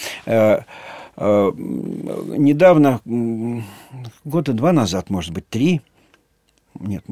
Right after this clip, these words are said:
ошибусь, может быть, даже и больше, м, как премию Кандинского дали за вполне реалистическую картинку.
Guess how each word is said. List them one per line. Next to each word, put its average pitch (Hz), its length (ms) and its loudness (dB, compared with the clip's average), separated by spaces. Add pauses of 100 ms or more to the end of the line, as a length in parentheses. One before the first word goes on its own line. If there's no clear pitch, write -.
ошибусь, 82 480 -10
может 82 180 -8
быть, 85 120 -10
даже 87 240 -6
и - 20 -4
больше, 76 400 -10 (480)
м, 107 1500 -8 (380)
как - 160 -10 (160)
премию 143 380 6
Кандинского 131 920 0 (640)
дали 156 300 4
за 120 120 0
вполне 156 420 4
реалистическую 127 760 0
картинку. 90 600 -10